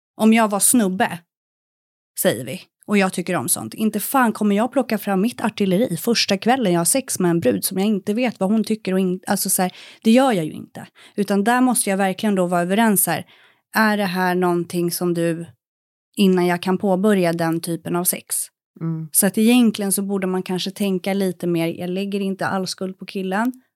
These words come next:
Speaker 1: I, i, i då, nu pratar vi om dig då, vi
Speaker 2: Mm.
Speaker 1: pratar om ditt scenario.
Speaker 2: Mm.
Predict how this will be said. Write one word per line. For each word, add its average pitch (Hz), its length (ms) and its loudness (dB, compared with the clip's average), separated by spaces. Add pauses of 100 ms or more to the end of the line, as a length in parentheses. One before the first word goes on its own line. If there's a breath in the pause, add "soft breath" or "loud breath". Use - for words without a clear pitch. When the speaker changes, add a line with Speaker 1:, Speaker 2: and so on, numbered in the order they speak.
(160)
Speaker 1:
I, 208 100 2
i, 190 520 0
i 196 40 0
då, 190 180 2
nu 220 140 4
pratar 208 440 0
vi 175 140 2
om 156 160 0
dig 160 240 -4
då, 90 160 -12
vi 160 80 -6
Speaker 2:
Mm. 180 100 -2
Speaker 1:
pratar 180 280 2
om 165 200 2
ditt - 420 -4 (160)
scenario. 170 500 -2 (120)
Speaker 2:
Mm. 190 280 -2